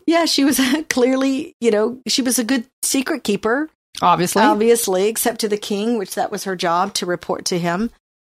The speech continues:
Speaker 1: But, um, anyway, so, you know, here we go. So let's do verse eight now. Okay, so now before they lay down, she came up to the roof.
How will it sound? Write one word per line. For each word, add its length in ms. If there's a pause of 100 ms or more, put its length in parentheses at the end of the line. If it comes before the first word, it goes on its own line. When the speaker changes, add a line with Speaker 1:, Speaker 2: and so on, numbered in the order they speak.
(140)
Speaker 1:
But, 340
um, 600
anyway, 440
so, 520
you 180
know, 240 (160)
here 100
we 100
go. 240 (240)
So 120
let's 260
do 260
verse 320
eight 260
now. 220 (380)
Okay, 240
so 200
now 540
before 600
they 220
lay 200
down, 320
she 220
came 360
up 260
to 120
the 120
roof. 380